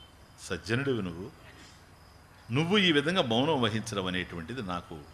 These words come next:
అర్థం కావడం లేదు. అప్పుడు అన్నాడు, "ఏం లేదు నాయనా,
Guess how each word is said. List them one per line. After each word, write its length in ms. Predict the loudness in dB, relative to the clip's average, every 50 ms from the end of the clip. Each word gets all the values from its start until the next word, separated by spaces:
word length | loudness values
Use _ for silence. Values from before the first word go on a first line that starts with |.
| -20 -20 -20 -18 -12
అర్థం 320 | -12 -10 -8 -4 -4 -2 -2
కావడం 320 | -2 -4 -4 -4 -8 -10 -12
లేదు. 140 | -14 -14 -16 -18 -20 -20 -20 -20 -20 -18 -12 -12
అప్పుడు 240 | -10 -8 -6 -6 -4
అన్నాడు, 400 | -2 -2 -2 -2 -4 -6 -6 -4
"ఏం 180 | -2 -2 0
లేదు 180 | 0 -2 -2 -4
నాయనా, 340 | -6 -8 -8 -8 -10 -10